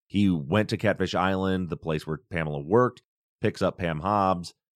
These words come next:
and he says somebody went to the payphone and called, and he thinks maybe it was him. Well,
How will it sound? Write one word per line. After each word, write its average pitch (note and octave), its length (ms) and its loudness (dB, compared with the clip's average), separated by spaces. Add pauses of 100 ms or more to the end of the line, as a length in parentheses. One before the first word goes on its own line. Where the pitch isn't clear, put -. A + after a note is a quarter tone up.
and F2 140 -4
he E2+ 80 -2
says E2 640 0
somebody A2 500 4
went F#2+ 180 0
to E2+ 60 -8
the D#2 60 -4
payphone F#2+ 380 -2
and D#2 100 -6
called, G2 480 2
and E2+ 80 -8
he E2+ 60 -4
thinks E2 280 -6
maybe E2 440 -2
it - 80 -8
was D2+ 140 -10
him. - 440 -6 (560)
Well, - 240 0